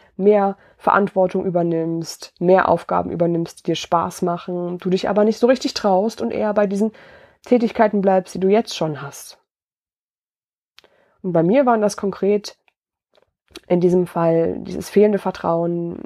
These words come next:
in meine Fähigkeiten, die aber eigentlich schon da sind.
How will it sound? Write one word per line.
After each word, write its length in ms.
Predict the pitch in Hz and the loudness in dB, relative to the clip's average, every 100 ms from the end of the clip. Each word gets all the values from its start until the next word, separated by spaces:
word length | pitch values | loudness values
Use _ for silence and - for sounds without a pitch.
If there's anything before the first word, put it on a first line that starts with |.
| - | -6
in 180 | - | 2
meine 220 | 196 190 175 | 4 4 2
Fähigkeiten, 680 | 202 196 - 185 175 175 | 2 2 0 -2 -2 -4
die 160 | 165 - | -4 -4
aber 220 | 170 - | 0 2
eigentlich 360 | 165 160 160 - | 2 0 -4 -6
schon 160 | 151 | -10
da 180 | - 180 | -10 -14
sind. 280 | - 202 - | -18 -20 -20